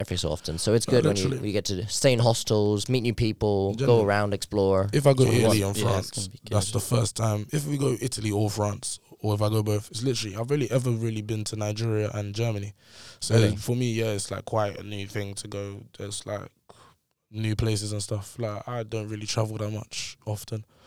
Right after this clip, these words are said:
Speaker 2: I've literally, I've been Nigeria twice and Germany once. So yeah.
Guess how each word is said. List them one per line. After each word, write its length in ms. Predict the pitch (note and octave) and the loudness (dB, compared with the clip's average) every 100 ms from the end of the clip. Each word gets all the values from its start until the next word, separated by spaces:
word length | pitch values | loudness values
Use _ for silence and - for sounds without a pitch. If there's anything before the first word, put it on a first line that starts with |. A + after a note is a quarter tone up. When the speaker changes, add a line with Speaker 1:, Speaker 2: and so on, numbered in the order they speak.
| - | -12
Speaker 2:
I've 60 | - | -2
literally, 300 | D3 A#2 A#2 | 0 2 0
I've 80 | A#2 | 2
been 220 | B2+ B2 | 2 4
Nigeria 420 | A2+ A2 B2+ A#2 | 2 2 2 2
twice 400 | G#2+ B2 A2 - | 2 2 2 0
and 340 | A2 G#2+ A2 - _ - - - - - | -6 -8 -10 -12 _ -20 -18 -20 -20 -6
Germany 380 | A2+ A#2 A2 A2 | 2 4 4 4
once. 340 | A2 G2+ - | 4 2 -4
So 260 | - - G#2 | -6 -4 -2
yeah. 240 | G#2+ G#2 | -2 -4